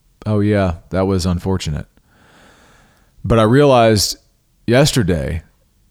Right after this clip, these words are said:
in this session that that was the first time fear entered into my life. Because I remember my parents telling me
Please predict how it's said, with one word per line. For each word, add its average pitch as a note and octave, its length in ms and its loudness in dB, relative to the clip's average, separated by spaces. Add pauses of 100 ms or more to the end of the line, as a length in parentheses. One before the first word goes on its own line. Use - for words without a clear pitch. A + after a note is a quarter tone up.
(400)
in G#2+ 140 -2
this G#2 160 -2
session B2 440 2
that F2 160 -4
that G#2+ 180 0
was G2+ 160 -2
the G2 100 -4
first A2 340 -2
time F#2+ 280 0
fear F#2+ 640 -2 (280)
entered G#2 240 0
into F2+ 220 -2
my F2 160 -2
life. G#2 460 -4 (3250)
Because G#2 580 0
I F2 80 -4
remember G#2 460 0
my G2 120 0
parents A2 460 -2
telling G2 380 0
me F#2+ 340 -2